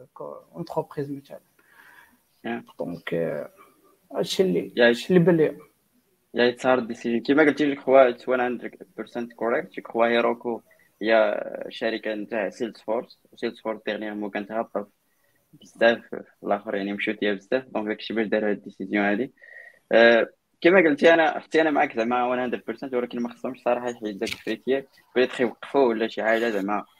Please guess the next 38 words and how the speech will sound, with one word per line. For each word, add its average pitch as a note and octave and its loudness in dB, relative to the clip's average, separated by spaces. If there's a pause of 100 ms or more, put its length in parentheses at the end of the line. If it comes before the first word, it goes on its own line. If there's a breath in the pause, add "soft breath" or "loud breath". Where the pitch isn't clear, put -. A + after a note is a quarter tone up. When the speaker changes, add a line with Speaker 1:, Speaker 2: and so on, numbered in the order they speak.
(120)
Speaker 2:
دوك A#2+ -2
اللي B2+ 4
كانوا A#2+ 2 (100)
فري A#2 0
يبقاو A2+ -2
فري، B2 -2
ولكن A#2+ -2
دوك - -20
اللي A2 -6
ما-، A2 -10 (320)
جداد A2 0
it's، - -8
it's - -10
اوكي، A2 -6
ماشي A#2 -6
يحيدوه A2+ -4
كاريمون. A2 -2 (200)
خوا A2+ -2
كتجي A#2 -6
صعيبه A#2 0
شويه، A2 -4 (320)
خصوصا A#2+ -4
كتلقى A#2 -4
بزاف G#2+ 2
د G#2 -8
بنادم A2 0
اللي G#2+ -2
كان G#2+ -2
مهوستي G#2+ -4 (460 soft breath)
عندهم G#2 0
فري A2+ 2
وخصو - -8
يبدل، G#2+ 0
داكشي G#2 -6
ماتاشي G#2 -4
Speaker 1:
مم. D3+ -2
Speaker 2:
بزاف A2+ 0
لل-، G2 -4